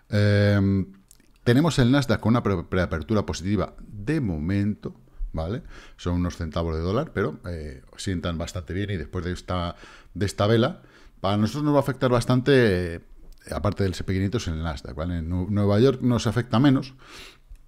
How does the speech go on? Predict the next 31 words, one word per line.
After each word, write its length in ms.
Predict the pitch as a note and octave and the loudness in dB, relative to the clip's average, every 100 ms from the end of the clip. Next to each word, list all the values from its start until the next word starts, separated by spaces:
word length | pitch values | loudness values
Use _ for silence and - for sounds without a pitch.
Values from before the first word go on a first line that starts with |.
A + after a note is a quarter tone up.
| - - - - - | -20 -20 -20 -20 -2
eh, 480 | A#2+ A#2 A2 G#2+ A2 - | 2 4 4 4 2 2
pero 680 | G#2 G2+ G#2 G2+ G2 G2 F#2+ | 2 2 2 2 2 2 2
Nasdaq, 500 | G2+ G#2+ B2 A#2 - | 2 2 0 -2 -2
Nasdaq 520 | G2+ G2 A2 A2 - | -2 0 0 -2 -6
sí. 160 | - | -4
Eh, 360 | G#2+ - - D#2 | -4 -6 -14 -14
entonces, 240 | D2+ F2 F#2+ | -12 -10 -8
bueno, 180 | F2 | -8
para 160 | - D#2+ | -10 -14
eso 120 | - | -12
hay 60 | E2+ | -14
que 60 | |
estar 200 | E2+ - | -12 -8
atentos 380 | F2 E2+ E2 - | -6 0 0 0
ahí 220 | F2 A2+ - - - - - - | -2 -4 -6 -14 -12 -12 -10 -8
y 220 | F2 D#2+ | -6 -4
ver 260 | F2+ E2+ | -6 -6
qué, 440 | - F2 E2 C#2 - - | -6 -6 -6 -8 -12 -12
qué 140 | - G2+ | -2 2
narices 380 | G2+ G#2 G#2+ | 2 0 -2
pasa 240 | - F#2+ G#2+ | -2 -2 -2
al 60 | |
final. 300 | - F2+ E2+ - - - - | -2 -2 -2 -4 -14 -20 -8
Eh, 200 | G#2 A2 | 2 2
finalmente, 520 | G#2+ A#2+ C#3 D#3+ D#3 | 4 4 4 4 4
los 120 | D3+ C3 | 2 2
futuros 380 | A#2 A#2 C3 | 0 2 4
del 140 | A#2+ A2 | 4 2
C 120 | A2+ | 2
M 280 | G#2+ A#2 C#3 | 4 4 4
E, 180 | D3 | 0